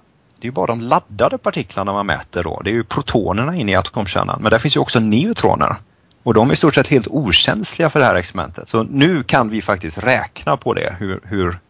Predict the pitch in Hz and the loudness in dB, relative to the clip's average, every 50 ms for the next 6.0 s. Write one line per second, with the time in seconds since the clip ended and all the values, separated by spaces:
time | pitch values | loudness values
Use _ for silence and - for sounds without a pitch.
0 | _ - - 107 104 104 110 120 127 - - - 127 135 135 113 98 92 92 92 | _ -6 -4 -2 -2 0 0 -2 -2 -4 0 0 2 2 2 2 0 2 2 2
1 | 90 - - - 87 80 80 78 82 85 85 82 78 80 82 - - 85 92 90 | 0 0 0 -2 0 0 0 0 0 0 0 0 -2 -2 -2 -2 -6 -6 -4 -2
2 | 92 90 85 82 92 104 113 127 143 180 175 127 - 117 113 107 - - 117 107 | 0 0 0 0 0 2 2 4 4 4 4 2 2 2 2 2 4 4 6 6
3 | 139 - 226 139 98 - - - - - - 80 - - 71 71 - - - - | 6 4 2 -2 -2 -2 -2 -2 -2 0 -2 -2 -2 -2 -4 -6 -6 -8 -10 -12
4 | - - - - - - 110 104 101 110 104 101 95 95 92 90 92 123 - 107 | -12 -10 -12 -12 -10 -10 -10 -8 -4 -4 -2 0 0 0 0 2 2 2 2 2
5 | 104 95 - - - - - - - - - - 53 52 50 - - - - - | 2 0 -2 -2 -2 -2 -2 -2 -2 -4 -4 -4 -6 -6 -6 -6 -8 -8 -8 -8